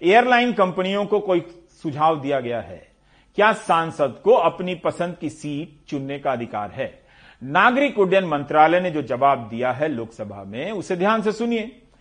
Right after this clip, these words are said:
इसके लिए सभी एयरलाइन कंपनियों को दिशा निर्देश जारी कर दिए गए हैं। विमान कंपनियों को सलाह दी गई है कि दिशा निर्देश के मुताबिक सांसदों को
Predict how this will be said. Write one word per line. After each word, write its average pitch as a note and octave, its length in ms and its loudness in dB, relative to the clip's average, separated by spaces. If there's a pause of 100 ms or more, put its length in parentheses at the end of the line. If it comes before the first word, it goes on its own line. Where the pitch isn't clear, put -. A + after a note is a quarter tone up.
(380)
इसके G#3+ 320 4
लिए B3 240 8
सभी A3 280 2
एयरलाइन F#3+ 440 4
कंपनियों F3 440 -2
को F#3 140 -2
दिशा D3 320 -4
निर्देश D3 440 -4
जारी C3 260 0
कर A#2+ 160 -6
दिए A2+ 260 -6
गए B2+ 280 2
हैं। C#3+ 480 -2 (360)
विमान G#3 400 2
कंपनियों A3 480 0
को G#3+ 160 2
सलाह F3 320 4
दी D3+ 140 0
गई C3+ 220 -2
है D3 260 2
कि E3+ 140 -4
दिशा C#3+ 320 -2
निर्देश D3+ 440 -6
के B2+ 120 -8
मुताबिक D3+ 580 2
सांसदों A#2+ 680 -4
को G#3+ 480 4